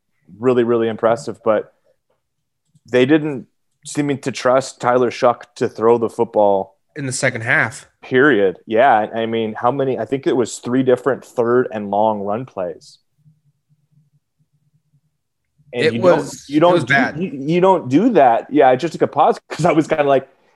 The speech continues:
Speaker 1: you don't do that if you feel good about your quarterback situation. And what we saw was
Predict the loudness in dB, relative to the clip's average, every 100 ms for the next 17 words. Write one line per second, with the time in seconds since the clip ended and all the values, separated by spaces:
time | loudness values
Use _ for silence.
0 | -2 2 2 0 -4 -10 -4 -2 2 4
1 | 4 2 -2 -4 -6 -8 -2 0 0 2
2 | 2 2 2 4 4 4 0 _ _ _
3 | _ _ -8 -8 -2 0 2 2 0 -2
4 | -14 -10 -4 -4 -4 -10 -8 -4 -4 -4
5 | -2 2 2 2 0 -2 -16